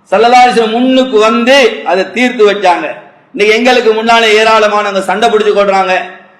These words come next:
எத்தனையோ குடும்பங்கள் பிரிஞ்சு போயிருக்குது, எத்தனையோ நண்பர்கள் பிரிஞ்சு போயிருக்கிறாங்க, கணவன் மனைவி பிரிஞ்சு போயிருக்கிறாங்க, சகோதரன் சகோதரனோட பேசுறது இல்ல, கணவன் மனைவி பேசுறது இல்ல, பிள்ளைகள் பெற்றோரோட, வாப்பா பு-, மகனோட,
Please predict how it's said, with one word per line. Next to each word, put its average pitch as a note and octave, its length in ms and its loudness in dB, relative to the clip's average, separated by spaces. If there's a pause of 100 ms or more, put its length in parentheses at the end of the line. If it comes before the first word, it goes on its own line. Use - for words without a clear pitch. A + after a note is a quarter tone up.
(160)
எத்தனையோ G#3+ 380 0
குடும்பங்கள் A#3+ 540 2
பிரிஞ்சு A3+ 220 -2
போயிருக்குது, G#3 920 0 (140)
எத்தனையோ A3+ 400 0
நண்பர்கள் A#3 540 0
பிரிஞ்சு A#3 280 0
போயிருக்கிறாங்க, G#3+ 760 2 (340)
கணவன் B3 320 2
மனைவி A#3+ 400 0
பிரிஞ்சு A#3 200 -2
போயிருக்கிறாங்க, G#3 680 0 (260)
சகோதரன் A#3 640 0
சகோதரனோட A#3 580 0
பேசுறது A3 320 2
இல்ல, G#3 320 0 (560)
கணவன் B3 300 0
மனைவி A#3+ 400 2
பேசுறது A3 340 2
இல்ல, G#3 240 2
பிள்ளைகள் A#3+ 420 0
பெற்றோரோட, A3 600 0 (540)
வாப்பா A3+ 420 2
பு-, G#3+ 160 2
மகனோட, G#3+ 680 0